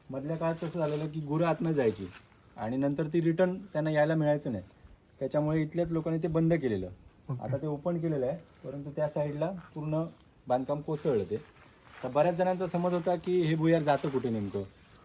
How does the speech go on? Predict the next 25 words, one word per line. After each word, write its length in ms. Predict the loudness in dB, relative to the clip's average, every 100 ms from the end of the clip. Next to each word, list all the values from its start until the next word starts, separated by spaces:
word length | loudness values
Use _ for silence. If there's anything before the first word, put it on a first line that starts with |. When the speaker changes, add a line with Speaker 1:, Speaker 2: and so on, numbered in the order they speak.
| -2
Speaker 1:
कोण 120 | 0
म्हणायचं 380 | 4 4 4 0
सिंधुदुर्ग 480 | 0 2 2 4 2
किल्ल्यावर 360 | 2 6 6
जातं, 280 | 6 4 2
कोण 220 | 2 0
म्हणायचं 340 | 2 2 0 -2
की 140 | -2
मनोहर 320 | 0 2 2
मनसंतोष 500 | 0 -2 -4 -2 -2
गडावर 280 | 0 0 0
जातं, 360 | -2 -4 -6 -6
तर 60 | -8
कोणाचं 340 | -4 -4 -4
मत 160 | -6 -6
होतं 200 | -6 -8
की 260 | -8 -4 -4
हे, 80 | -4 -8 -18 -20 -20 -10
अ, 140 | -4 0
नारूर 260 | 2 2
गावामध्ये 380 | 4 6 4 0
जातं. 240 | -2 -4 -12 -14 -20 -20 -20 -20 -10
तर 160 | -2 0
आमचे 460 | 0 -2 -4 -2 -2
एक 180 | -6